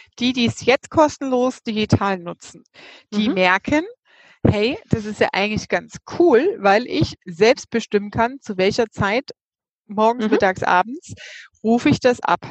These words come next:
Speaker 1: ne? Also das
Speaker 2: Ja.
Speaker 1: ist so wie Video on Demand und das Streaming-Thema. Und, ähm, d-, das heißt, da haben wir eh schon diesen gesellschaftlichen Ver-, Änderung, dass es zwanzig Uhr fünfzehn als Primetime alles gar nicht mehr gibt, ja?
Speaker 2: Ja,
Speaker 1: Sondern
Speaker 2: genau.
Speaker 1: extrem individuell.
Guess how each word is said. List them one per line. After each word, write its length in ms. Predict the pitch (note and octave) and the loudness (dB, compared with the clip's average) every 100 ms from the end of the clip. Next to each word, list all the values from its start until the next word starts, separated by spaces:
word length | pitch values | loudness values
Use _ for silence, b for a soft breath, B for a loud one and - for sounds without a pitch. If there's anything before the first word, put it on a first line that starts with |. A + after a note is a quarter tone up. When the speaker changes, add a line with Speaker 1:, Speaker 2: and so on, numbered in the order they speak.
| - - | -18 -10
Speaker 1:
ne? 240 | F3 G#3 | -6 0
Also 180 | G3+ G3 | 0 0
das 140 | G3+ | -2
Speaker 2:
Ja. 60 | G3 | -4
Speaker 1:
ist 100 | G#3 | -2
so 160 | A#3 A3 | -2 0
wie 140 | A3 | 0
Video 280 | A3 A#3+ G#3+ | 0 2 0
on 140 | G#3+ | 0
Demand 420 | G3 F#3 G3 B3+ | -2 0 2 0
und 140 | C4+ G3 | -2 -6
das 120 | - | -10
Streaming-Thema. 960 | - G#3 A#3 B3+ C4+ C#4+ B3+ C4 C#4 F#4+ B B B B - | -2 0 0 -4 0 0 2 0 -2 -4 B B B B -2
Und, 400 | A#3+ A#3+ A#3 - | 0 0 -2 0
ähm, 320 | G#3+ G#3 G#3 G3+ - | 2 2 0 -10 -8
d-, 60 | - - | -8 -6
das 140 | G3+ | 0
heißt, 180 | G3+ - | 0 2
da 120 | G3+ | 2
haben 100 | A3+ | 2
wir 140 | G3+ F#3+ | 0 2
eh 200 | B3+ D#4 | 4 4
schon 180 | C4+ | 2
diesen 240 | A3+ A3 G3+ | 0 -4 -4
gesellschaftlichen 760 | G3+ G3+ G#3+ A#3 - G3+ G#3 | 0 2 2 0 -4 -8 -8
Ver-, 180 | F#3+ - - _ _ F3+ - | -4 -4 -4 _ _ -20 -10
Änderung, 480 | - G#3 A#3+ A3+ A3+ | -2 0 2 2 2
dass 180 | G#3+ G#3+ | 2 0
es 200 | G3+ - | -2 -6
zwanzig 340 | - A3 A3+ | -2 0 0
Uhr 40 | G#3 | -2
fünfzehn 440 | A#3 A#3+ - A3+ | 0 -2 -2 -2
als 200 | G3+ F#3 | -2 -4
Primetime 440 | - G#3+ A3+ G#3+ F#3 | 0 0 2 0 0
alles 260 | F#3 F#3+ | -2 -4
gar 120 | F#3+ F#3+ | -4 -6
nicht 140 | - | -6
mehr 120 | F#3 | -4
gibt, 260 | F#3 - - - | -2 0 2 0
ja? 160 | F#3 A3 - | 0 0 2
Speaker 2:
Ja, 140 | G#3 B B - | 2 B B -4
Speaker 1:
Sondern 280 | G#3+ B3 C4 | 2 4 4
Speaker 2:
genau. 0 | |
Speaker 1:
extrem 580 | G#3+ G#3+ - B3 B3+ C4 | 2 0 0 2 4 2
individuell. 840 | A3 G#3+ G3 F#3+ F#3 D#3 F#3 C4+ | -4 -6 -6 -4 -2 0 2 2